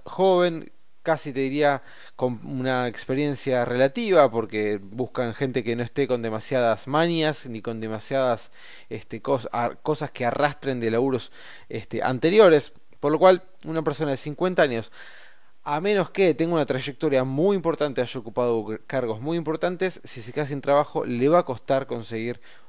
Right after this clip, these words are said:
de vuelta un trabajo que le paguen lo mismo que le estaban pagando en el trabajo anterior, este, y que eso, si no llegara a pasar, te va a afectar al cálculo jubilatorio en el momento que vos te jubiles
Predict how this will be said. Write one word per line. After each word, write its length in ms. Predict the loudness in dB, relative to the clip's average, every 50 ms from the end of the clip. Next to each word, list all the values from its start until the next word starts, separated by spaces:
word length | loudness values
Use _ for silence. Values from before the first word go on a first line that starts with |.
| -16
de 220 | -14 -6 -2 0 2
vuelta 580 | 2 2 2 2 4 4 4 4 4 2 -6 -18 -18 -10 -4
un 300 | -2 0 0 0 -2 -4
trabajo 640 | -2 4 6 8 8 8 6 6 2 -8 -8 -8 -8 -4
que 320 | 0 0 2 2 0 -2 -6
le 240 | -6 -2 -2 -2 4
paguen 300 | 6 6 6 6 6 2
lo 100 | 2 2
mismo 300 | 2 0 0 -2 -4 -2
que 80 | -4
le 60 | -4
estaban 240 | -2 -2 -2 -2 2
pagando 340 | 2 4 4 4 2 -2 -4
en 60 | -4
el 260 | -2 -4 -4 -6 -8 -10 -8
trabajo 320 | -2 2 2 2 2 -2 -6
anterior, 500 | -4 -2 0 4 4 4 4 2 -6 -16 -18 -18 -18 -18 -18 -18 -18 -18 -18 -18 -18 -18 -18 -18 -18 -18 -18 -18 -16 -16 -16 -16 -16 -12 -6
este, 480 | -4 -2 -2 -4 -6 -4 -2 -2 -2 -2 -4
y 120 | -6 -6
que 180 | 0 4 4 4
eso, 340 | 4 4 2 0 0 0 -6
si 280 | -12 -10 -6 -6 -4 0
no 140 | 2 2 2
llegara 300 | 2 2 4 4 4 4
a 40 | 4
pasar, 460 | 2 2 4 4 4 4 2 -8 -14 -18 -14 -2
te 160 | 2 6 8
va 180 | 10 10 8 8
a 120 | 6 2 2
afectar 600 | 2 0 -6 -6 -6 -2 2 2 2 2 0 -8 -14 -18 -18 -16 -8
al 240 | -4 -4 -4 -4 0
cálculo 400 | 2 2 2 4 2 0 0 0
jubilatorio 680 | 0 0 -2 0 0 2 2 2 2 4 4 2 2 0
en 80 | -2 -6
el 60 | -4
momento 360 | -6 -4 -6 -4 -4 -4 -4
que 60 | -4 -6
vos 100 | -6 -6
te 60 | -10
jubiles 540 | -4 -2 2 2 2 2 0 -6 -10 -18